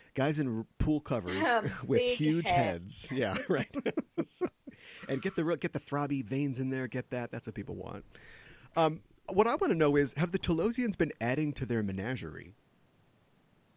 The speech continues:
Speaker 1: You know, they let Pike go because humans, you know, apparently have a, a hatred of captivity, but do they still
Speaker 2: <laughs>
Speaker 1: draw in people who, uh, happen across their planet?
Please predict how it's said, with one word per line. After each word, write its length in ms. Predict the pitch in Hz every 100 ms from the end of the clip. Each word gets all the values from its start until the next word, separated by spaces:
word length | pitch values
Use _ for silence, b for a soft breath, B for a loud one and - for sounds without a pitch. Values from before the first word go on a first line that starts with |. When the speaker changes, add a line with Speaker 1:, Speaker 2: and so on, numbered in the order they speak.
| _ _ -
Speaker 1:
You 80 | 139
know, 80 | 131
they 140 | 131
let 320 | 127 170 -
Pike 220 | - 170 -
go 380 | - 107 92 135 - b b
because 340 | 120 127 104
humans, 500 | - 143 123 117 104
you 100 | 120
know, 180 | 87 92
apparently 460 | 78 - 95 80 92
have 160 | 95
a, 60 | 87 - -
a 140 | 95
hatred 360 | - 139 - 113
of 100 | 104
captivity, 640 | 123 95 - 147 117 85
but 300 | 76 92 85 - b b
do 80 | -
they 140 | 123 135
still 600 | - 156 165 165 160 143
Speaker 2:
<laughs> 80 |
Speaker 1:
draw 260 | 311 127 120
in 340 | 120 127 120 110
people 440 | 117 107 92 87
who, 320 | 98 90 90
uh, 300 | - 87 85 85 - -
happen 340 | 120 113 95
across 340 | 90 104 90
their 140 | - 78
planet? 420 | - 98 82 -